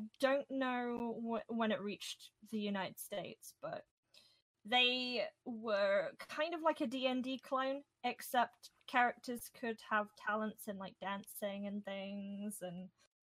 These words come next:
despite how old the game looked, it had some interesting mechanics, and I would just like to see that game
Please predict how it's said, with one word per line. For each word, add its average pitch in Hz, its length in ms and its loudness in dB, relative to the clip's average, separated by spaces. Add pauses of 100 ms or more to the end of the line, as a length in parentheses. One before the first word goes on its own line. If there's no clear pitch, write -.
(1400)
despite 294 440 4
how 294 200 8
old 226 400 4
the 254 80 -6
game 254 460 0
looked, - 540 -2
it 226 160 2
had 214 300 0
some 214 440 -2
interesting 220 840 0
mechanics, 220 600 -2 (300)
and 208 420 -2 (720)
I 214 360 4 (120)
would 240 260 -2
just - 340 -4
like 202 320 0
to 220 120 -4
see 208 540 -2 (440)
that 196 240 2
game 202 480 -2